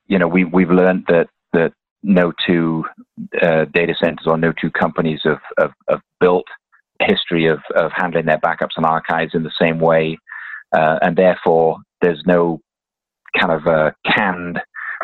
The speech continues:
solution that we would recommend. Um, I, I, I definitely avoid just immediately going for the, um, the migration route. Um, you know, migration can be great, but, uh, but it can also be very costly, as I've mentioned.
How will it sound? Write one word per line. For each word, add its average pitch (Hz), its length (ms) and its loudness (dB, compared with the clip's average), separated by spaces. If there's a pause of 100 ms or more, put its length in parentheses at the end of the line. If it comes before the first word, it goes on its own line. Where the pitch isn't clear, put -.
(100)
solution 95 480 2
that 85 140 0
we 85 140 0
would 80 160 0
recommend. 78 720 -2 (240)
Um, 80 440 2
I, 92 220 -2
I, 87 140 -4 (320)
I - 60 -2
definitely 98 460 0
avoid 87 500 2 (560)
just - 140 0
immediately 85 500 0
going 85 460 0 (120)
for 82 140 0
the, 78 340 2 (260)
um, 76 600 -2 (640)
the 87 60 0
migration 87 580 0
route. 104 260 2 (360)
Um, 78 680 -2 (200)
you 101 60 -2
know, 82 80 2
migration 80 720 -2 (240)
can 98 120 0
be - 80 -12
great, - 360 0 (380)
but, 82 200 2 (180)
uh, 80 220 2
but 73 100 -2
it 73 100 -12
can 80 100 -4
also 76 240 -2
be 73 220 -4
very 76 180 0
costly, 78 400 -4
as 69 100 -2
I've 71 140 -2
mentioned. 76 420 -4